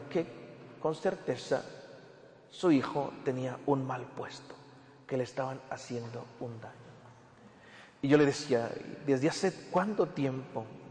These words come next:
en el último tiempo que lleva con estas cosas, no se confiesa? ¿Hace cuánto tiempo no va a misa?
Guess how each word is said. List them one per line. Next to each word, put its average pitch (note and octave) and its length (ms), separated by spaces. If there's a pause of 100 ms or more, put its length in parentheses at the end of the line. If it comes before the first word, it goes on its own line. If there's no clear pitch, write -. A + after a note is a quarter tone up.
(300)
en A#2+ 140
el B2 40
último C3 360
tiempo C3 420
que A#2+ 120
lleva A#2 220
con A#2 160
estas A2+ 300
cosas, A2+ 360 (580)
no D3 120
se D3+ 160
confiesa? - 540 (1120)
¿Hace D3+ 200
cuánto F3 260
tiempo G3 320
no E3+ 80
va C#3 80
a B2+ 40
misa? C3 360